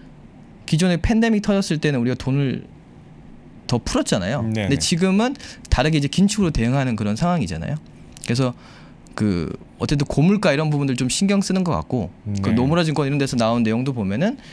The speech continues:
Speaker 1: 그 오미크론 영향으로 이제 공급망 혼란이나 노동력 부족 심화되면 인플레이션 좀 심해질 수 있다, 이런 것 때문에 어, 기조가 조금 바뀐 부분들이 있다. 그 미국은 여전히 어, 아, 미국은 이번 주에 그 바이든의 연설 이런 부분을 좀 체크해봐야 될 것 같다 정도로
Speaker 2: 음,
Speaker 1: 보셔야 할
Speaker 2: 네.
Speaker 1: 것 같아요.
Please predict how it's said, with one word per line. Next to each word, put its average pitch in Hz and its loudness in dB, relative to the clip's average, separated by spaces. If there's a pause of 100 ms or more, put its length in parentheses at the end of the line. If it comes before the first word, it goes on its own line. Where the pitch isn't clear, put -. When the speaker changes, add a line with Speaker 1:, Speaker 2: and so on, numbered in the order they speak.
(160)
Speaker 1:
그 - -2
오미크론 175 0
영향으로 123 -2
이제 107 -2
공급망 165 0
혼란이나 160 0
노동력 139 0
부족 131 -4
심화되면 101 0
인플레이션 139 -2
좀 117 -4
심해질 156 -2
수 - -10
있다, 101 0
이런 120 0 (120)
것 110 -4
때문에 104 -2 (600)
어, - -6 (160)
기조가 185 2
조금 233 2
바뀐 151 -2
부분들이 143 -2
있다. 101 -4 (120)
그 98 -4
미국은 143 0
여전히 123 0 (420)
어, - -10 (120)
아, 110 0
미국은 156 2 (160)
이번 143 0
주에 147 0
그 107 -4
바이든의 120 0
연설 107 0
이런 120 0
부분을 110 -4
좀 113 -6
체크해봐야 147 -2
될 120 -6
것 131 -6
같다 101 -6 (260)
정도로 104 -2
Speaker 2:
음, 104 0
Speaker 1:
보셔야 110 2
할 98 0
Speaker 2:
네. 95 -4
Speaker 1:
것 - -2
같아요. 90 -4